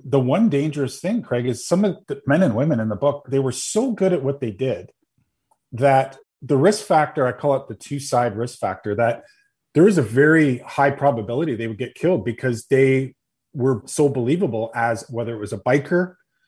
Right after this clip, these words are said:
whether it was a mobster, whether it was a hitman for hire. And then the, the flip side is if they were ever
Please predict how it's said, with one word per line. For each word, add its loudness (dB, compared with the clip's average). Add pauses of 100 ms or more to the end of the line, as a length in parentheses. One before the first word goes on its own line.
(160)
whether 2
it -8
was -8
a -2
mobster, 2 (520)
whether 0
it -4
was -6
a -6
hitman 0
for -8
hire. -2 (880)
And 0
then 0
the, -4
the -8
flip -6
side 0
is 0
if -6
they 6
were 4
ever 0